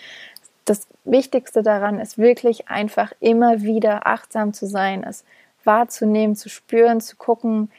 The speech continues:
was tut mir gut, was nicht, das nicht so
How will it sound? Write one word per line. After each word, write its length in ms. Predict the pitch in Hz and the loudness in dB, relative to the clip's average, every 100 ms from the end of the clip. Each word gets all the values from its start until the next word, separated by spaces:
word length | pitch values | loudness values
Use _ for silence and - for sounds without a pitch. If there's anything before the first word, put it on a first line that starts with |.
| _ _ | _ _
was 180 | 226 214 | -4 -2
tut 220 | - 214 | 0 0
mir 100 | 226 | -2
gut, 220 | 202 208 | -4 -6
was 180 | 196 - | -8 -4
nicht, 360 | 233 269 - _ _ _ _ _ _ | -2 -2 -6 _ _ _ _ _ _
das 160 | - 220 | -12 -2
nicht 300 | 240 254 - | 0 0 -2
so 420 | 240 233 226 240 | 2 4 4 0